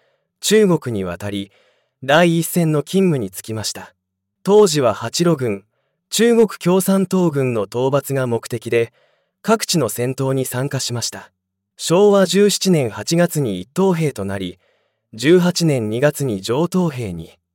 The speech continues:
九月には天津の特別警備隊に転属となり、第二百二十五連隊とは別の指揮のもとに入りました。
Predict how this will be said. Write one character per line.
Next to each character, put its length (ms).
九 140
月 260
に 100
は 160
天 220
津 260
の 140
特 220
別 240
警 180
備 140
隊 180
に 120
転 260
属 180
と 140
な 100
り、 220
第 280
二 140
百 240
二 120
十 220
五 140
連 180
隊 220
と 120
は 140
別 300
の 60
指 260
揮 20
の 120
も 120
と 100
に 120
入 240
り 80
ま 100
し 80
た。 220